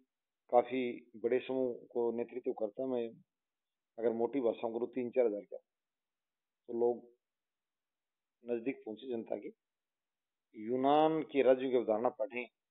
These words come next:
किस जमाने की बात है, अरस्तु, प्लेटो, आदर्श राज्य। तो आदर्श शासक बने और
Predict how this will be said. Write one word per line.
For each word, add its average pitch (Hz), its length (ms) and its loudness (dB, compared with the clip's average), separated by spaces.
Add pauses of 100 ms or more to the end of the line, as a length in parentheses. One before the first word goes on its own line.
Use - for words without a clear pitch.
(240)
किस 120 260 -6
जमाने 131 340 2
की 123 80 -2
बात 104 220 -6
है, - 80 -20 (320)
अरस्तु, 123 340 -6
प्लेटो, - 380 -8 (1200)
आदर्श 131 340 4
राज्य। 95 240 -6 (840)
तो 127 60 -2
आदर्श 127 340 8
शासक 117 360 2
बने 113 280 -6 (2000)
और 156 560 8